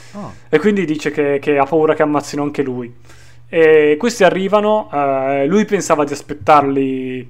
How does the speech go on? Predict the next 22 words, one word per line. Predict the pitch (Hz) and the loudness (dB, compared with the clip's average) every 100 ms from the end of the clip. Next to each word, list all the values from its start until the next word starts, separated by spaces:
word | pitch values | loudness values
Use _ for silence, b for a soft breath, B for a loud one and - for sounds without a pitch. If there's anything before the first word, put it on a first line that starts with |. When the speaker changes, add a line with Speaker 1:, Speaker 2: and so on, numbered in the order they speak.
| - | -12
Speaker 2:
in | 151 | -8
soggiorno | 151 160 156 139 139 165 175 - b b b | -4 2 6 6 6 2 -4 -6 b b b
e | 151 127 120 123 | -12 -10 -10 -10
di | 143 | -4
consegnarsi | 170 156 165 156 156 143 - | -2 0 0 2 2 2 0
a | 151 | 2
loro, | 131 123 156 - b b b b | 2 0 -4 -6 b b b b
ma | 165 165 | 4 6
vede | 160 185 175 | 6 4 0
che | 175 160 151 | 4 6 6
non | 156 170 | 4 -2
bussano | 165 190 185 170 | -2 -2 0 2
neanche | 175 180 | 0 0
e | 190 | -2
iniziano | 143 147 | -4 -4
a | 135 | -6
sfondare | 127 143 135 131 | -4 -4 -2 -2
la | 131 | -4
porta. | 131 123 120 156 | -6 -8 -4 2
Allora | 185 202 | 4 4
lui | 165 | 4
scappa, | 156 - 127 - - - | -2 0 -2 -2 -6 -6